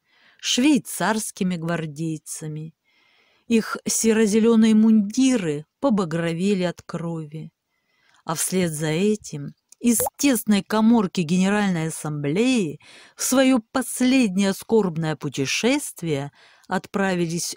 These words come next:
Людовик шестнадцатый и Мария Антуанетта. Их путь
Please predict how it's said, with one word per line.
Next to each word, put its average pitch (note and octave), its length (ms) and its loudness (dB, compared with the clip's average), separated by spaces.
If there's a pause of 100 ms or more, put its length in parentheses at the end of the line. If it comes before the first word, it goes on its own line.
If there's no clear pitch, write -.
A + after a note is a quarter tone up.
Людовик F#3+ 560 2
шестнадцатый D#3 1120 -6 (400)
и C4 100 2
Мария E3 800 0
Антуанетта. D3 1120 -10 (1400)
Их B3 440 -2
путь - 480 -14